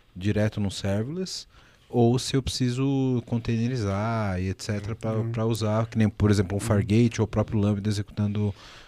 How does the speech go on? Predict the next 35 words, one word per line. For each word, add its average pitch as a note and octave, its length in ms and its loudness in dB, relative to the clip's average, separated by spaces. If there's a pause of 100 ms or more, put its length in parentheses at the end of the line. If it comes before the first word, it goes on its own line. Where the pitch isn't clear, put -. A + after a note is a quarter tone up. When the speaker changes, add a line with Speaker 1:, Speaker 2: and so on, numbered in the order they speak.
(140)
Speaker 1:
container, F#2+ 640 -2
né? D#2+ 140 -6 (120)
Speaker 2:
Ele C3 200 4
levanta C3 480 4
um D3 100 2
Java. A#2 420 2 (760)
Pode A2 220 0
ser A#2+ 80 -2
o A2 60 2
Java A2+ 260 0
puro, F3 340 -4
ou F3+ 60 -2
pode D#3 220 0
ser - 80 0
o D#3+ 80 4
Java D3+ 260 2
com D#3+ 260 2
um D3+ 220 -2
contexto D3+ 380 -6
Speaker 1:
Com, G#2 180 -4
Speaker 2:
Spring. A2+ 80 -6 (180)
Speaker 1:
é, G#2+ 180 0
onde G#2 200 0
eu G#2 100 4
levo G2+ 260 2
o - 20 -8
contexto G#2+ 420 -6
Spring A2 300 -2
dentro A2 200 -2
do A2 60 -4
próprio - 280 -2
código G2+ 280 -6
Java G#2 260 -2
puro, F#2 320 -6
né? G2 200 -6